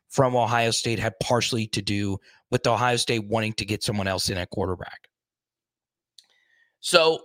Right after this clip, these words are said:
that's why I'm, uh, I, I'm somewhat sympathetic to it. The issue was the numbers gap became, became too large for me to say Marvin Harrison deserves it or Malik Nabers.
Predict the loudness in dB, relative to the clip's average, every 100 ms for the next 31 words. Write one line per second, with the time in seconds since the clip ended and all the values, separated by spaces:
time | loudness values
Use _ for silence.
0 | 0 4 4 4 0 2 0 -2 -4 -10
1 | _ _ 0 2 2 0 -2 -4 0 -2
2 | -2 -4 0 0 2 0 0 -2 -2 0
3 | 0 0 0 2 0 -6 _ -20 -20 _
4 | _ -4 -4 -2 0 2 2 2 2 2
5 | 0 -4 -16 -16 _ -2 4 4 4 0
6 | -2 -4 -6 0 0 0 0 0 0 -2
7 | -4 -4 -8 -10 -4 -4 -4 -12 -16 -16
8 | -12 -6 -4 -4 -6 -10 -4 -2 0 -2
9 | -4 -8 -18 -10 -4 -2 2 4 4 2
10 | 0 -2 -4 -6 -10 -14 -18 _ _ _
11 | _ _ -8 -6 -2 0 2 2 2 0
12 | 0 -2 0 0 0 0 0 0 0 -2
13 | -4 -4 -8 -10 -12 -14 -14 -16 -14 -12